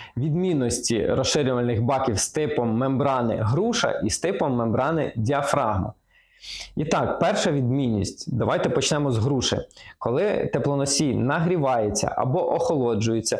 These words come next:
груша всередині або розтягується, або назад звужується.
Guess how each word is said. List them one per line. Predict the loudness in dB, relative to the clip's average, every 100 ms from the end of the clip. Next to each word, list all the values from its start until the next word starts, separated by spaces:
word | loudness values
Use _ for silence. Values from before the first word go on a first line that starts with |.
| -4 -6
груша | -4 -2 0 -2
всередині | 0 0 2 2 2 0 -2 -4 -16 -8
або | -4 -2 0 2 2
розтягується, | 0 0 0 0 0 0 0 0 -2 -2 -6
або | -6 -2 0
назад | 0 0 0 0 -2 -6
звужується. | -4 -2 0 0 2 0 -2 -4